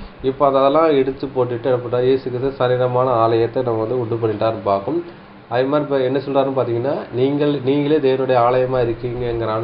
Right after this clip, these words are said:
விஷயத்த சொல்றான்னு பார்க்கும். அப்போ பார்த்தீங்கன்னா, இந்த பச்சையான ஒலிவு மரம் யாரை அடையாளப்படுத்துதுன்னா, ஒரு வேளையில நம்மளையும் அடையாளப்படுத்துது.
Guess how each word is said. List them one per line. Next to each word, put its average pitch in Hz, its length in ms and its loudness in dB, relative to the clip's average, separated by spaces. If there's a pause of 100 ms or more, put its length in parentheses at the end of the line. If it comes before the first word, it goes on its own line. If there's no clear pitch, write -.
விஷயத்த 110 300 -4 (120)
சொல்றான்னு 104 400 -2
பார்க்கும். - 380 -6 (540)
அப்போ 127 300 -2
பார்த்தீங்கன்னா, 151 460 0 (200)
இந்த 135 240 0
பச்சையான 156 540 0
ஒலிவு 139 220 2
மரம் 135 320 2
யாரை 123 300 4
அடையாளப்படுத்துதுன்னா, 123 720 -2
ஒரு 143 240 2
வேளையில 139 320 0
நம்மளையும் 127 320 0
அடையாளப்படுத்துது. 117 760 0